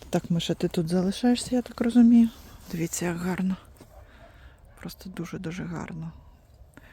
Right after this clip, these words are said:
Там полуницю вже замульчувала отим всім, що накосила. От, а сюди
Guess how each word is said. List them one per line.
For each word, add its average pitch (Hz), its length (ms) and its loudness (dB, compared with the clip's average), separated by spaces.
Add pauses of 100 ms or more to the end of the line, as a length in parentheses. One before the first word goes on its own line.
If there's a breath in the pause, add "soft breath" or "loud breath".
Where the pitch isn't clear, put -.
(140 loud breath)
Там 170 240 -2 (280)
полуницю 208 580 0
вже 226 180 2
замульчувала 208 800 2
отим 185 360 -2 (600 loud breath)
всім, 190 240 2
що - 240 0 (460 loud breath)
накосила. 185 1080 0 (1500 loud breath)
От, 185 300 0
а 180 100 -2
сюди 202 440 2